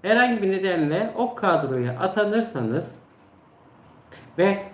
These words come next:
on gün, on beş gün sonra sizden evraklar istendiğinde mezuniyet belgesini yerine koyamazsanız mezun olamazsınız. Olmadığınız için de iki bin yirmi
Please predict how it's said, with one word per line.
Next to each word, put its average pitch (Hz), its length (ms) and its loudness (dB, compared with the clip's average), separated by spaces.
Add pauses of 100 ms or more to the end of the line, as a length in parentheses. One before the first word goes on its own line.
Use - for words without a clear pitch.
on 220 280 6
gün, 180 220 -2
on 185 240 0
beş 208 220 -2
gün 135 140 -4
sonra 123 320 -4
sizden 165 540 -2
evraklar 165 640 2
istendiğinde 143 1080 0 (400)
mezuniyet 190 840 2
belgesini 180 840 0
yerine 143 580 2
koyamazsanız 156 1120 0 (3000)
mezun 170 320 4
olamazsınız. 147 640 0
Olmadığınız 165 640 4
için 156 340 -2
de 214 300 2 (680)
iki 220 260 2
bin 156 140 4
yirmi 185 680 2